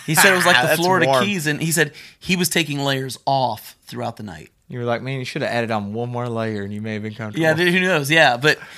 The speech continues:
Speaker 1: but, uh, I slept, I mean, when I slept at night, I was sleeping in tights, pants, uh, two shirts, and a puffy.
Speaker 2: I slept in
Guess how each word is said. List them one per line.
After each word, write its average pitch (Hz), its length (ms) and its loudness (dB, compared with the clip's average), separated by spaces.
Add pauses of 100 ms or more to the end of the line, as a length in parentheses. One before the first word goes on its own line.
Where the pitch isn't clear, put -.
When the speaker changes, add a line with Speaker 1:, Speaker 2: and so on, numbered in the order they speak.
(240)
Speaker 1:
but, 156 180 2
uh, 143 200 2
I 156 180 4
slept, - 560 0 (640)
I 135 80 -2
mean, 139 120 -2
when 131 100 0
I 165 120 4
slept - 360 -2
at 123 80 -10
night, 120 360 -4
I 120 80 0
was 143 180 -2
sleeping 135 420 -4
in 120 440 -8 (420)
tights, 160 460 2
pants, 139 680 -4 (640)
uh, 113 500 -10 (500)
two 170 220 -4
shirts, 151 420 -2
and 135 80 -8
a 117 60 -10
puffy. 117 420 -10 (1120)
Speaker 2:
I 143 80 -2
slept 143 380 -4
in 107 240 -6